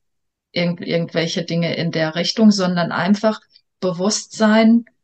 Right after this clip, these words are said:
und in die Eigenverantwortung gehen.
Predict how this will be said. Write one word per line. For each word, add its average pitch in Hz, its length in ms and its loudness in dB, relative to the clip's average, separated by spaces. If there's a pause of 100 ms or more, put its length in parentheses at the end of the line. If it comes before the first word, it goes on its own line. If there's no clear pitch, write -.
(180)
und 196 540 -2 (800)
in 196 140 2
die 190 100 0
Eigenverantwortung 160 1040 -4
gehen. 151 400 -8